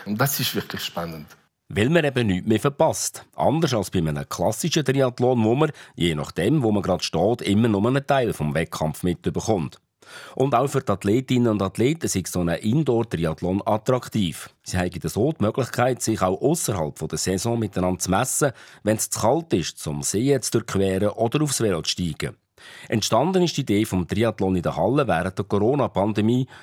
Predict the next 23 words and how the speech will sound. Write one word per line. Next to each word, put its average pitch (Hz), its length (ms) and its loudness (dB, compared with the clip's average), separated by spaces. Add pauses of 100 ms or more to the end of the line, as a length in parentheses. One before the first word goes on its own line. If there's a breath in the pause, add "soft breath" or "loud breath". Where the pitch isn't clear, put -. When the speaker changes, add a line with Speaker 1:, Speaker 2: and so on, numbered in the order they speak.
Speaker 2:
wo 82 180 -2
Wettkämpfe 101 580 -2
vor 85 220 -2
grossem 135 400 0
Publikum 120 600 0
nicht 131 180 2
möglich 92 500 -2
sind. 98 340 0 (380 soft breath)
Weltweit 143 560 0
haben 101 160 0
die - 60 -8
Sportlerinnen 117 680 0
und 104 140 -2
Sportler 127 480 -2
für 92 140 -2
sich 98 280 -2
trainiert 123 520 0
und 117 160 0
ihre 98 200 -2
Daten 85 440 -2
miteinander 101 500 0
anfangen 110 220 -4
vergleichen. 95 640 -2